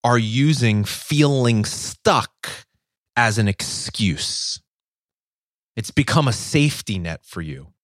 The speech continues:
right? The moment you're presented with the opportunity to do something in your business that will help you grow, that most of the time feels really scary, that stretches you,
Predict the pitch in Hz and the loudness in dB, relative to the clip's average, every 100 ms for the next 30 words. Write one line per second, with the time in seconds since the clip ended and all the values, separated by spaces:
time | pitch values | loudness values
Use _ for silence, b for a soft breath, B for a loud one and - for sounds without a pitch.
0 | _ _ B B B - 139 143 139 165 | _ _ B B B -4 -2 -2 2 4
1 | 214 262 277 208 233 226 226 202 202 220 | 6 4 0 2 2 2 0 2 2 2
2 | 170 139 143 139 151 175 180 - 196 190 | 2 0 0 2 2 2 -2 -4 -2 -2
3 | 170 147 123 175 196 202 190 190 185 185 | 0 -2 -2 -4 -2 -4 0 0 2 4
4 | 180 165 180 139 120 117 - 127 127 123 | 2 4 2 2 0 0 0 0 2 4
5 | 147 160 165 165 139 156 131 117 117 - | 4 2 -2 -6 0 2 2 0 -4 -6
6 | B B B 127 175 - 202 190 202 185 | B B B 4 4 4 0 2 2 2
7 | 151 151 143 123 143 165 170 170 - - | 2 0 -2 0 2 4 4 2 -2 -2
8 | 185 175 131 120 131 - - 185 190 - | 2 4 4 4 2 0 -2 0 0 0
9 | 156 120 113 104 101 | -2 0 0 0 -4